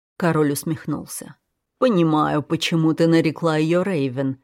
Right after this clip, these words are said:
Такая красивая птица и красивая девушка.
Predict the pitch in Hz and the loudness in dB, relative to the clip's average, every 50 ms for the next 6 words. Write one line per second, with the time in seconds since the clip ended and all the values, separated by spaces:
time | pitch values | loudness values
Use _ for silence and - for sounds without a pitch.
0 | _ _ _ _ _ - 160 147 - 170 156 151 147 - - 160 151 - - - | _ _ _ _ _ -6 -6 -4 -4 -2 -2 -2 -4 -4 -6 -8 -8 -8 -6 -4
1 | 170 165 156 151 143 147 143 - - _ - - 160 185 185 - - - 147 131 | -2 -2 0 0 0 -2 -2 -6 -18 _ -8 -6 -6 -6 -6 -8 -6 -6 -6 -6
2 | 123 _ _ _ - 285 285 - - 247 226 - - - 156 139 147 160 196 220 | -6 _ _ _ -2 -2 -2 0 -4 -6 -6 -6 -6 -6 -4 -4 -2 -4 -4 -4
3 | 175 143 139 139 143 147 135 - - - 160 139 | -4 -4 -6 -4 -4 -8 -10 -10 -8 -6 -6 -6